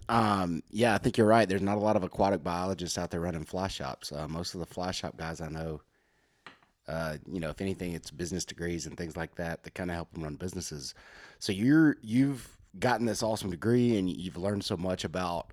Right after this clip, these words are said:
trout biology, and now you've poured it all into fishing and helping other people be successful at fishing. So tell us a little bit more about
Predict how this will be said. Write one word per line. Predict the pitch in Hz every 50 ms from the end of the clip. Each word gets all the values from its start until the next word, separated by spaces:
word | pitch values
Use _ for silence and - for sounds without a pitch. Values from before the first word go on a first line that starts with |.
| - _ -
trout | - - - - 90 90 90 87 - _ - - _ _
biology, | 76 80 78 78 82 90 104 104 87 73 82 82 82 62 50
and | - 82 87
now | 87 87 95
you've | 98 95 90 82 -
poured | - - 101 98 90
it | 87 78 - _ _ _ _ - -
all | - - 110 113 101 110 107
into | - - 92 95 92 95 - - 92 87 87 85 80 76 - _ _ _ _ _ _ _ _ _ _ _ _ _ _ _ _ _ _
fishing | _ - - 113 101 - 90 82 78 - 87 - _ -
and | 92 90 80
helping | - - - 107 104 - - 98 92 - -
other | 98 95 92 90
people | - - 101 - 92 85
be | 69 - 92 85
successful | - - 92 - - - - 95 90 - - - 78 73 71 - _ - - - - - _ _ - -
at | 87 90 - -
fishing. | - 90 85 - - 73 69 71
So | - -
tell | - - 120 135 151
us | 160 -
a | 160
little | 156 143 135
bit | 131 104
more | 101 113 110 110 104
about | 90 104 95 95 95 85 -